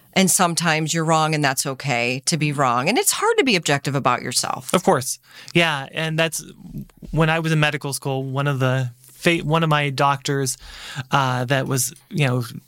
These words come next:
Speaker 2: teaching us, his favorite, uh, saying was,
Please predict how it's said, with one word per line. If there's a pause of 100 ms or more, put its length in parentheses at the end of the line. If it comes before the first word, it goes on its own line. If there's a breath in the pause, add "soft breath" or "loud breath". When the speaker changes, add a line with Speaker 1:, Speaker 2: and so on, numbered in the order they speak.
(260)
Speaker 2:
teaching
us, (360 loud breath)
his
favorite, (120)
uh, (120)
saying
was,